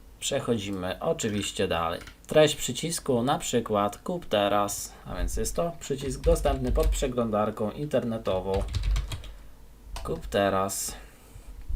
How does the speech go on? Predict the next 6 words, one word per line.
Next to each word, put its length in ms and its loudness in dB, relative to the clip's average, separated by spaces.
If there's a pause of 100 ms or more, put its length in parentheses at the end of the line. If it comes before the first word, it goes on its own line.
(600)
Czy 120 2
jest 180 6
to 60 4
usługa 340 6
grupowa? 840 4
Niekoniecznie. 880 2